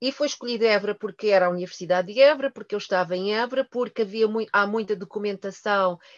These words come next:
eclesiástica, quer na catedral, quer no arquivo do,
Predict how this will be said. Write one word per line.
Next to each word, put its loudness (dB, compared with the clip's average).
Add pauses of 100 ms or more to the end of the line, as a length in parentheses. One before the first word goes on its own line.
eclesiástica, -4
quer 2
na -2
catedral, -2
quer -2
no -4
arquivo -8 (760)
do, -2